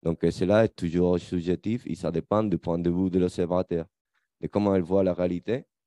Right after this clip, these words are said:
et comment elle pense qu'il devrait l'être. Donc, euh, voilà, j'ai essayé de faire une exposé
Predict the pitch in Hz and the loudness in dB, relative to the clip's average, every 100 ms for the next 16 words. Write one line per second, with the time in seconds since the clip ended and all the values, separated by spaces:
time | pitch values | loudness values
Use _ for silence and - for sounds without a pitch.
0 | _ _ _ _ _ - 92 87 90 90 | _ _ _ _ _ -6 -4 -2 0 0
1 | 90 92 - 107 113 - 82 82 78 85 | 2 0 0 -2 -2 -6 -4 -2 0 0
2 | 85 85 87 87 82 - - _ _ _ | 0 0 2 0 0 -6 -16 _ _ _
3 | _ _ _ _ _ _ _ _ _ _ | _ _ _ _ _ _ _ _ _ _
4 | - 82 78 90 82 82 85 87 98 92 | -8 -6 -4 -2 -2 -4 -4 -4 -4 -6
5 | 85 90 98 98 - 87 85 87 90 - | -12 -6 -4 -4 -4 -4 -4 -4 -4 -4
6 | 87 90 92 90 87 85 | -10 -10 -6 -4 -4 -6